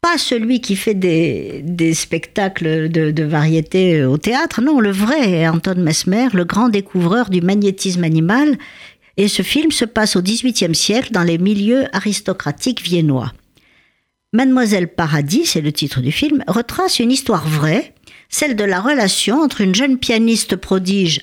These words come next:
aveugle, Maria Thérèse Avant Paradis, et Mesmer.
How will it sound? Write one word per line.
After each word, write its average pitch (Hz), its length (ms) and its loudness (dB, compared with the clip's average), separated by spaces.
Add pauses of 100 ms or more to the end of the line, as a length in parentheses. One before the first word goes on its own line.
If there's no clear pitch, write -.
aveugle, 180 520 -2 (300)
Maria 190 440 2
Thérèse 170 460 0
Avant 160 260 0
Paradis, 147 760 -2 (320)
et 214 300 0
Mesmer. 76 420 -4